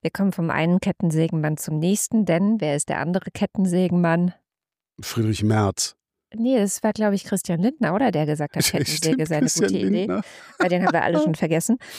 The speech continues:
Speaker 2: Na, ich
Speaker 1: Ähm,
Speaker 2: nicht. Der, äh, hatte neulich ja dann noch einen Gastbeitrag im Handelsblatt gehabt. <laughs>
Speaker 1: Und davor einen Hund überfahren.
Speaker 2: Oh.
Speaker 1: Apropos Hund. Wir reden jetzt über Doge. Und der andere Kettensägenmann ist natürlich Elon Musk.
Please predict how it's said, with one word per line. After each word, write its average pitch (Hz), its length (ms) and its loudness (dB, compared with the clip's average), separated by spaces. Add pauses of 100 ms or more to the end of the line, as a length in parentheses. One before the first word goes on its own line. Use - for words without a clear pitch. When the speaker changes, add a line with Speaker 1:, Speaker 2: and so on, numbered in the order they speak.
(100)
Speaker 2:
Na, 123 120 0
ich 170 180 2
Speaker 1:
Ähm, 175 80 2
Speaker 2:
nicht. 196 220 2
Der, 110 260 2
äh, 110 140 2
hatte 117 180 0
neulich 143 340 2
ja 156 80 0
dann 139 140 2
noch 131 100 0
einen 135 100 2
Gastbeitrag 139 460 0
im 135 120 2
Handelsblatt 123 440 0
gehabt. - 520 0 (160)
<laughs> - 180 -14
Speaker 1:
Und 247 140 0
davor 262 240 0
einen 226 120 2
Hund 175 160 -2
überfahren. - 460 -6 (160)
Speaker 2:
Oh. - 100 0 (840)
Speaker 1:
Apropos 247 560 -2
Hund. 175 460 0 (340)
Wir 214 220 0
reden 277 200 2
jetzt 247 160 0
über 196 260 0 (140)
Doge. 147 560 0 (160)
Und 196 160 0
der - 140 0
andere 185 260 -2
Kettensägenmann 160 720 -2
ist 165 100 -2
natürlich 147 320 -2
Elon 139 240 -2
Musk. - 380 -2